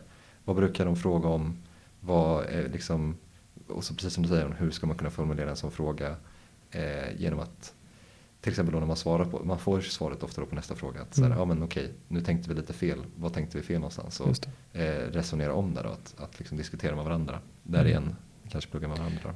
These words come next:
Speaker 2: Det blir, det blir en till nivå, ehm, och alltså jag, jag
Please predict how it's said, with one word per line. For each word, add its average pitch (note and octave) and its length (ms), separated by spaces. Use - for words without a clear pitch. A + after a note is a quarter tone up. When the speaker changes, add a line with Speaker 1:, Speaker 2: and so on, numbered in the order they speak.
Speaker 2:
Det C3+ 80
blir, C3+ 280
det C#3 140
blir C#3+ 160
en B2+ 80
till A#2 240
nivå, A2+ 320
ehm, - 760
och A#1+ 460
alltså C3 160
jag, C3 220
jag B2+ 480